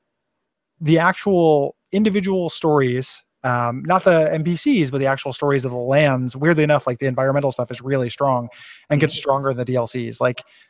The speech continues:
Speaker 1: the three kingdoms you explore in the D L C are great.
Speaker 2: Yeah.
Speaker 1: Um, you know, just, just really, really, uh, fascinating, compelling stuff.
Speaker 2: Yeah. I think the Dark Souls two, two's world is only going to get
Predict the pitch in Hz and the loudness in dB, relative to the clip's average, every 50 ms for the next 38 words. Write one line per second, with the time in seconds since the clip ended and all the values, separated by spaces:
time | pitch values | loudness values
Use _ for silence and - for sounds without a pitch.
0 | _ _ _ - - 143 - - 185 190 - - 185 180 170 156 151 143 147 143 | _ _ _ 0 0 0 4 4 4 4 4 4 2 2 2 2 2 2 2 2
1 | - - - 147 139 139 131 131 123 127 127 117 - - 139 131 123 120 120 120 | 2 0 0 2 2 4 2 2 0 0 0 0 -2 -2 -2 0 0 0 0 -2
2 | 113 - 120 123 123 - - - _ _ _ _ _ _ _ _ _ - 120 104 | -4 -6 -8 -8 -8 -8 -14 -20 _ _ _ _ _ _ _ _ _ -8 -4 -2
3 | 117 113 113 113 110 110 117 117 - _ _ _ _ _ _ _ _ _ _ _ | -2 -2 -2 -2 -6 -10 -16 -18 -20 _ _ _ _ _ _ _ _ _ _ _
4 | - 131 120 117 117 117 123 120 143 139 135 127 - 139 147 147 147 143 131 131 | -6 -4 -2 -2 0 -2 -4 -4 -2 -2 -2 -2 0 2 4 4 6 4 4 4
5 | 131 123 127 123 123 123 120 123 117 117 117 117 120 - _ _ _ - - 131 | 4 2 2 2 0 0 0 0 0 2 2 2 0 -2 _ _ _ -2 -2 0
6 | 117 - 143 127 120 120 117 110 - 110 110 113 117 113 110 - 120 117 - - | 0 0 -2 -2 -2 -2 -4 -4 -6 -6 -4 -6 -6 -6 -4 -4 -4 -4 -4 -6
7 | - - _ _ _ _ _ _ - - 98 90 _ _ - - - - - - | -12 -20 _ _ _ _ _ _ -20 -18 -18 -18 _ _ -20 -20 -20 -20 -20 -14
8 | - - 139 135 165 147 131 123 131 131 120 - 147 127 113 - - 127 113 107 | -6 -4 -2 -2 -2 -4 -2 0 0 0 0 0 -4 -6 -6 -6 -6 -6 -6 -6
9 | 104 113 151 180 170 - - - 127 110 98 101 98 107 107 107 107 107 107 104 | -6 -10 -14 -16 -16 -12 -8 -6 -6 -6 -6 -8 -6 -6 -4 -4 -4 -4 -6 -8
10 | - - 117 110 104 113 110 110 110 104 113 110 104 110 101 - 107 101 101 104 | -8 -8 -8 -6 -6 -8 -8 -8 -8 -6 -6 -6 -6 -8 -8 -6 -4 -4 -4 -6
11 | - | -8